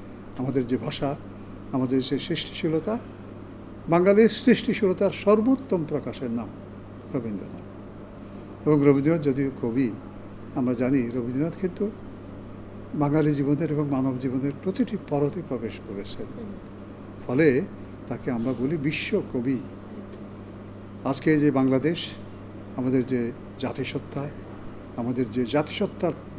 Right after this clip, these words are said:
Speaker 1: বাইরে আমাদের যে আন্তর্জাতিক বন্ধন,
Speaker 2: হুম।
Speaker 1: হ্যাঁ, সব কিছু রবীন্দ্রনাথ চিন্তা করে রেখেছিলেন। বঙ্গভঙ্গ যখন হয়েছিল উনিশশো পাঁচ সালে, তখন থেকেই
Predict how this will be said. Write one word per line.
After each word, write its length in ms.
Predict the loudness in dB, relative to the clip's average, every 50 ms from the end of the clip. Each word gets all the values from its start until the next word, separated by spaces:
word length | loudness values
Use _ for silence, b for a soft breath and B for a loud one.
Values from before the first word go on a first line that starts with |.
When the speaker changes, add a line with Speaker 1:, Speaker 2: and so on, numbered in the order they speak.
| -2
Speaker 1:
বাইরে 360 | 2 4 6 6 6 6 4
আমাদের 340 | 4 4 2 2 4 2 2
যে 100 | 2 0
আন্তর্জাতিক 800 | -2 0 0 -2 -2 0 -2 0 0 0 0 -2 0 0 -4 -4 -4 -6 -10 -10 -6 -2
বন্ধন, 280 | 0 2 2 4 4 4
Speaker 2:
হুম। 100 | 4 2 0 -8 -12 -12 -12 -12 -10 -10 -10 -10 -6 -2
Speaker 1:
হ্যাঁ, 120 | 0 0 0
সব 200 | 0 -2 -2 -2 -2
কিছু 220 | -4 -4 -2 0 2
রবীন্দ্রনাথ 480 | 2 2 2 0 0 0 -2 -2 -4 -6 -10 -14 -14 -14 -14 -14 -14 -14 -14 -14 -14 -14 -14 -14 -12 -8
চিন্তা 240 | -2 -2 -2 -2 -2
করে 180 | -4 -4 -6 -4
রেখেছিলেন। 440 | -6 -8 -8 -8 -6 -4 -4 -4 -6 -8 -10 -14 -14 -14 -14 -14 -14 -14 -14 -14 -14 -14 -14 -14 -14 -14 -10 0 4
বঙ্গভঙ্গ 960 | 8 8 8 8 8 6 6 6 6 4 2 2 2 2 4 4 6 6 6 6
যখন 240 | 4 4 4 4
হয়েছিল 420 | 4 6 6 6 6 4 4 4 4 4 2 0 -4 -12 -14 -14 -14 -8 -2 0
উনিশশো 260 | 0 0 0 -2 -4 -2
পাঁচ 360 | -2 -2 -2 0 0 -2 -2 0
সালে, 240 | 0 0 0 0 -2 -4 -10 -14 -14 -14 -14 -14 -14 -14 -10 -2 0
তখন 280 | 0 4 8 8 8
থেকেই 300 | 8 6 4 4 4 2